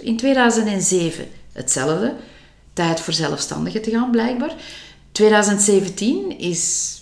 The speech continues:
volgend jaar, hè. Dus dat betekent dat er waarschijnlijk ook weer een verandering gaat komen. Nu zou ik ze iets meer graag proactief zelf in de hand hebben dan de vorige keren.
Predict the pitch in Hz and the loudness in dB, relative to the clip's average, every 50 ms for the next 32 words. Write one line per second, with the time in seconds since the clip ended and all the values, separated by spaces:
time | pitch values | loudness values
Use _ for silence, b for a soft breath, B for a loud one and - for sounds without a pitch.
0 | - - - - - - - - - - - 262 349 370 - - - 240 320 - | -16 -14 -12 -10 -10 -10 -10 -10 -10 -8 -8 -8 -10 -10 -12 -10 -8 -6 -6 -6
1 | B B B B B B B - 202 208 202 - - B B B B B - - | B B B B B B B 0 0 2 2 0 -2 B B B B B -12 -12
2 | 160 165 202 202 196 190 185 190 226 226 226 226 262 262 262 277 247 254 226 214 | -4 0 2 2 4 2 4 6 6 6 6 6 4 4 4 2 2 2 2 2
3 | - - 240 233 220 214 214 226 220 220 - 262 277 285 285 233 208 208 202 202 | 2 2 2 2 2 2 0 0 0 2 2 2 4 4 2 2 2 2 2 2
4 | 240 285 311 330 311 277 247 247 - 240 247 247 240 226 214 214 - 214 208 - | 2 2 2 2 2 2 0 0 0 2 2 4 4 4 2 0 -2 -4 -4 -4
5 | - - - - 196 - - - 196 196 196 190 190 190 185 175 175 - - 196 | -6 -6 -6 -6 -6 -6 -6 -4 -4 -6 -6 -6 -6 -6 -8 -8 -8 -6 -4 -2
6 | 190 180 175 - - 190 180 175 - - 196 185 180 - 175 170 165 165 160 160 | -2 -2 -4 -4 -6 -6 -6 -4 -4 -4 -4 -4 -4 -4 -4 -2 -2 -2 -2 -2
7 | - 165 160 170 170 160 170 156 151 151 151 - - 185 240 262 - - - - | -4 -6 -6 -6 -6 -6 -6 -6 -6 -8 -8 -8 -6 -4 -4 -4 -6 -8 -10 -10
8 | 285 285 302 330 | -8 -8 -8 -8